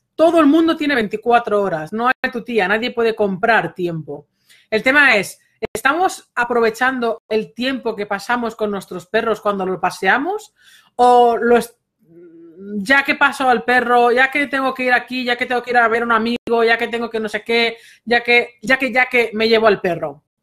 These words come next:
¿Sabéis lo que os quiero decir? Eh, es, sería interesante que tomáramos conciencia de cuánto tiempo perdemos.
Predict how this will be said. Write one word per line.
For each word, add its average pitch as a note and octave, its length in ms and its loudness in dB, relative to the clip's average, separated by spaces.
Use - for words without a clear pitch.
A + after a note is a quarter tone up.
¿Sabéis A3+ 240 0
lo D#4+ 80 2
que E4 60 4
os C#4+ 100 0
quiero A3+ 220 2
decir? B3 420 -2
Eh, A3 760 2
es, - 260 -10
sería A#3+ 240 4
interesante D4 640 0
que A#3+ 420 2
tomáramos C#4 560 2
conciencia B3 720 -4
de A#3+ 180 -4
cuánto C4 340 -2
tiempo B3+ 320 -8
perdemos. A3+ 720 -4